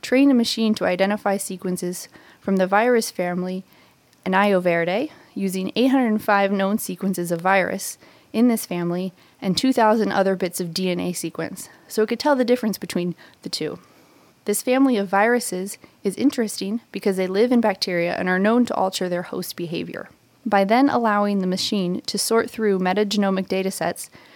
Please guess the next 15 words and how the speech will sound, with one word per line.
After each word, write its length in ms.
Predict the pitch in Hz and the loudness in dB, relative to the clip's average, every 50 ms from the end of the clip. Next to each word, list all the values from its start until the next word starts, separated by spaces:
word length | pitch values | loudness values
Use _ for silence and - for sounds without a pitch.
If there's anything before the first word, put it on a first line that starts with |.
| - _ | -20 _
the 60 | - | -4
computer 400 | - 220 208 - 254 269 277 269 | 0 0 0 2 2 2 2 0
clustered 460 | 269 - 233 226 - - 214 202 196 | 2 2 0 0 0 2 -2 0 0
what 200 | 190 185 - - | 0 -2 0 0
were 380 | 196 208 220 254 269 262 233 214 | 0 2 4 4 4 4 4 2
the 220 | 208 196 196 185 | 0 -4 -6 -6
Anaeroviiridae 640 | - - 185 180 175 180 180 180 175 175 175 175 175 | -4 -2 -2 -2 0 0 2 2 2 2 2 0 0
genomes 480 | - - 175 170 170 170 170 175 170 - | -2 -2 -2 0 0 0 -2 -2 -4 -2
into 240 | - 190 190 208 185 | -2 0 0 0 0
different 320 | 185 175 - 240 240 - | -2 -2 -2 -4 -6 -6
species, 560 | - - 202 196 - - - - - - - - - _ _ _ _ _ _ _ _ - _ _ _ _ - _ _ _ _ _ _ _ _ _ _ - | -6 -6 -6 -6 -6 -8 -10 -10 -12 -12 -14 -14 -18 _ _ _ _ _ _ _ _ -20 _ _ _ _ -20 _ _ _ _ _ _ _ _ _ _ 0
thus 200 | - 240 262 - | 2 2 2 4
identifying 680 | 233 214 202 196 196 196 202 - - 190 185 180 180 180 - | 0 0 2 2 2 0 -2 -2 -2 -2 0 0 0 -2 0
a 120 | - 185 | 0 0
large 640 | 180 190 202 208 220 226 226 226 208 202 - - | 2 2 4 6 6 6 4 4 2 -2 -6 -6